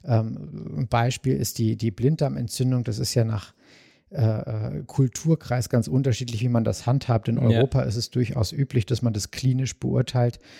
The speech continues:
Speaker 1: Und da gibt's auch sehr, sehr gute klinische Zeichen dazu. Es gibt sogar Scores, die nahezu keiner verwendet, aber,
Speaker 2: Mhm.
Speaker 1: äh, die gäbe es theoretisch. Ähm, so dass man sagt, wenn viele Indizien dafür sprechen, dann würde man in den Bauch mittlerweile ja minimalinvasiv, also mit Laparoskopie hineinschauen.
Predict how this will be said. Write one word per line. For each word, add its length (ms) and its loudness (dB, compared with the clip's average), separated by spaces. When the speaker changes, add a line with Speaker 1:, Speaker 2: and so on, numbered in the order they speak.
Speaker 1:
Und 80 0
da 100 4
gibt's 260 -4
auch 80 0
sehr, 420 0
sehr 180 2
gute 260 2
klinische 480 0
Zeichen 400 0
dazu. 300 -2
Es 80 -6
gibt 160 -4
sogar 180 0
Scores, 380 0
die 100 -4
nahezu 360 -2
keiner 260 0
verwendet, 480 0
aber, 220 2
Speaker 2:
Mhm. 220 0
Speaker 1:
äh, 180 4
die 160 -8
gäbe 260 2
es 220 -6
theoretisch. 720 0
Ähm, 400 0
so 160 -2
dass 180 0
man 100 4
sagt, 380 -2
wenn 240 2
viele 300 0
Indizien 580 0
dafür 340 0
sprechen, 460 0
dann 220 0
würde 160 2
man 180 2
in 140 0
den 120 0
Bauch 380 0
mittlerweile 480 2
ja 120 2
minimalinvasiv, 920 0
also 200 0
mit 120 -2
Laparoskopie 720 -2
hineinschauen. 720 0